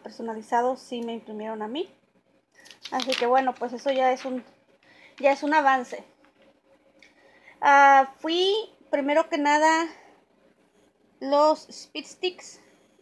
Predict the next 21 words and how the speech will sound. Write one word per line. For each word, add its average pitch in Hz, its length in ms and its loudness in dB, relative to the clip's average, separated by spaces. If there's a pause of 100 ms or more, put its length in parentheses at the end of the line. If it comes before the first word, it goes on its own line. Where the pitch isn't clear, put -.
(120)
y 285 420 -6
los 247 540 -4
jabones 262 340 -2
de 262 80 -4
Irish 262 520 -2
Spring. 349 240 -2 (1500)
En 262 140 -4
la 247 160 -2
tienda 269 320 -2
que 254 120 -6
fui 359 500 -6
no 269 600 0
quedaban 262 560 2
ya 254 280 2
nada, 262 680 0
nada 262 400 0
de 247 80 -2
productos. 285 920 -6
Estaba 262 360 -2
completamente 226 720 -10
vacío. 311 720 -4